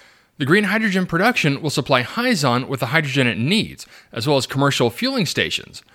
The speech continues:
Raven S R is moving forward with this agreement on the heels of a twenty million dollar investment. Some of Raven's previously announced plans include the construction of as many as two hundred and fifty hydrogen hubs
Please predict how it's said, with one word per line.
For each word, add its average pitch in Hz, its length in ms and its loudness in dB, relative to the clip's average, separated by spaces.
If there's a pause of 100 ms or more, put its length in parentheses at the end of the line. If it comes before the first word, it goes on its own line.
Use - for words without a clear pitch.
(300)
Raven 120 220 2
S 117 140 0
R 220 180 -4
is 143 120 0
moving 131 200 2
forward 220 440 2
with 143 140 0
this 196 180 2
agreement 165 360 0
on 127 140 0
the 107 80 0
heels 160 400 0
of 123 100 -6
a 107 40 -6
twenty 190 300 -2
million 151 260 2
dollar 131 280 4
investment. 120 600 -2 (600)
Some 233 240 -2
of 202 140 2
Raven's 170 400 2 (260)
previously 202 440 0
announced 139 320 -2
plans 135 500 -2
include 151 360 0
the 143 60 -4
construction 160 540 -4
of 123 140 -4
as 117 100 -2
many 180 360 2
as 113 120 -2
two 190 200 -6
hundred 170 260 -2
and 120 100 -6
fifty 156 300 -2
hydrogen 135 500 -4
hubs 143 400 -2